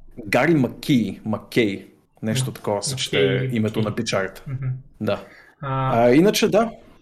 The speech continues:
Speaker 1: упорито твърди, че не само Mass Effect е, а, дълбоко, айде не е дълбоко, но със сигурност се бачка здраво по него,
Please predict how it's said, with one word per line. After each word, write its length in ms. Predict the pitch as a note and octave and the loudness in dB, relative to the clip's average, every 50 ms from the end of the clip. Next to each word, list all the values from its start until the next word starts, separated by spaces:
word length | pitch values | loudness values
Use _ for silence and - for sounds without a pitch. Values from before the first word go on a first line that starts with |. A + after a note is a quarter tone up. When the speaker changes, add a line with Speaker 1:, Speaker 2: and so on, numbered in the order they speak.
| _ _ - _ _ - - D3+ B2+ - | _ _ -20 _ _ -2 2 2 2 2
Speaker 1:
упорито 340 | - A#2+ C#3 E3+ E3+ G3 F3 | 4 2 2 2 2 0 -2
твърди, 380 | - - B2 A#2+ A#2 D3+ E3 | 0 0 -2 0 2 0 0
че 520 | D#3+ - - C#3+ C#3 C#3 C#3+ C#3+ C#3+ C#3+ C#3+ C#3 | 0 0 2 4 4 6 6 6 6 6 4 4
не 160 | C3 B2+ B2+ | 2 2 2
само 280 | - D3+ C#3 C3+ B2+ | 2 2 2 4 4
Mass 300 | B2 B2+ B2+ B2 - - A2+ | 4 2 2 0 0 -4 -4
Effect 340 | - A#2+ A2+ A2+ - - A#2 | -4 -4 -4 -4 -4 -4 -2
е, 500 | G#2+ G#2 G#2 G2+ G2+ G2+ G2+ G2+ G2+ G2 - - - - - - - - - - - - - | 0 0 0 0 0 0 0 -2 -4 -6 -10 -16 -16 -14 -10 -8 -6 -4 -2 -2 -2 0 2
а, 380 | - A2+ A2 G#2+ G#2 G2 G2 F#2+ - - - - - - - - - - - - - - C3+ | 4 4 6 6 6 4 4 2 -2 -4 -6 -8 -10 -10 -14 -16 -16 -16 -18 -20 -18 -12 -6
дълбоко, 560 | A#2+ A2+ A#2+ A#2 G2+ B2 A#2+ A#2+ - A#2 - | 2 4 4 4 6 4 4 4 2 0 2
айде 220 | - E3+ E3 D3+ C#3 | 4 4 4 4 2
не 80 | B2+ | 2
е 40 | A#2+ | 2
дълбоко, 380 | A#2 A#2 A2+ B2 D#3 D3+ - D3+ | 2 2 2 2 2 2 2 -2
но 60 | C3+ | -2
със 160 | - - - | -2 -2 -2
сигурност 500 | - C3+ B2 A#2+ A#2+ A2+ - - - A2+ | -2 -2 0 -2 -2 -4 -6 -8 -8 -6
се 180 | - - A#2+ G2+ | -6 -4 -4 0
бачка 280 | G2 A2+ A2 - - A2+ | 0 0 -2 -2 -8 -8
здраво 360 | G#2 A#2+ A#2+ A2+ A2 G#2+ G#2+ | -4 0 2 2 2 2 -2
по 120 | - A2+ | -2 0
него, 500 | A#2 C#3+ F3+ G3 A3+ A#3 A#3 - - - | 0 2 2 2 0 -2 -2 -4 -12 -18